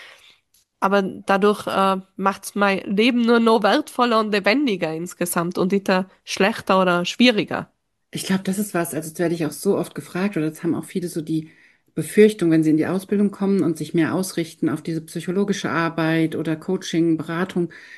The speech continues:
Speaker 2: Das werde ich immer wieder gefragt, ähm, dass sie da, haben dann Angst, damit umzugehen, was da kommt, ne? Weil durch
Speaker 1: Mhm.
Speaker 2: die Hypnose ist man natürlich direkt an der Ursache. Und
Speaker 1: Mhm.
Speaker 2: da kommen natürlich diese Themen hoch, die man erlebt hat in der Kindheit, in der Jugend, was belastet hat, was die Knackpunkte waren. Und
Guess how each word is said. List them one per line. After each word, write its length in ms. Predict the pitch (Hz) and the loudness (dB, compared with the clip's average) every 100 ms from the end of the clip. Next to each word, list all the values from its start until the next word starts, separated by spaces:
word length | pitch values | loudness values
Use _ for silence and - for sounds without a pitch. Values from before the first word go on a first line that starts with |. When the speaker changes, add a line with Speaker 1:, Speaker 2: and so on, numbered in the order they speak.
| - - _ _ _ _ _ | -20 -20 _ _ _ _ _
Speaker 2:
Das 280 | - - 160 | -14 -12 0
werde 100 | 175 | 0
ich 100 | 170 | 0
immer 160 | 190 185 | 0 0
wieder 140 | 180 | 0
gefragt, 600 | 170 - 170 185 190 - - | -2 -4 -4 -2 -4 -16 -6
ähm, 280 | 165 165 160 | 0 0 0
dass 120 | 165 | -4
sie 80 | 170 | -4
da, 140 | 143 | -2
haben 120 | 180 | 0
dann 120 | 175 165 | 2 2
Angst, 300 | 180 196 175 | 2 0 0
damit 180 | 170 | -2
umzugehen, 500 | 190 208 202 175 175 | 2 0 0 -2 0
was 140 | 165 160 | 0 -2
da 80 | 156 | -8
kommt, 380 | - 165 147 151 | 0 2 2 2
ne? 180 | 170 - - - - | 0 -2 -16 -20 -2
Weil 120 | 165 | 0
durch 140 | 196 | 0
Speaker 1:
Mhm. 0 | |
Speaker 2:
die 120 | 196 160 | -2 -2
Hypnose 420 | 165 185 202 190 | 0 2 4 2
ist 120 | - | 0
man 80 | 175 | 0
natürlich 440 | 165 175 175 156 _ _ | 0 -2 -4 -6 _ _
direkt 220 | 170 170 | -4 -2
an 80 | 175 | 0
der 120 | 160 | 2
Ursache. 560 | 180 185 202 202 240 254 - - _ _ 226 | 2 2 0 2 0 0 -4 -20 _ _ 0
Und 240 | 202 190 | 0 2
Speaker 1:
Mhm. 0 | |
Speaker 2:
da 100 | 180 | -2
kommen 300 | 185 208 202 | 0 4 6
natürlich 440 | 202 196 254 277 269 | 4 4 2 0 0
diese 240 | 226 214 | 0 2
Themen 300 | 220 214 202 | 4 4 4
hoch, 200 | 233 233 | 2 -2
die 100 | 185 | -2
man 140 | 180 | -2
erlebt 340 | 165 170 165 - | 0 0 -2 -4
hat 140 | 165 | -4
in 80 | 156 | -2
der 100 | 180 | -2
Kindheit, 280 | 185 190 180 | -2 0 0
in 80 | 175 | 0
der 100 | 175 | 0
Jugend, 280 | 180 180 151 - | 0 0 -2 -6
was 200 | 156 170 | -8 -6
belastet 460 | - 170 165 - 160 | -2 -2 -2 -6 -6
hat, 160 | 160 160 | -6 -6
was 120 | 160 | -8
die 80 | 190 | -6
Knackpunkte 580 | - 160 - 170 - 156 | -6 -6 -6 -10 -6 -4
waren. 280 | 165 165 | 0 0
Und 180 | 139 165 | 0 -2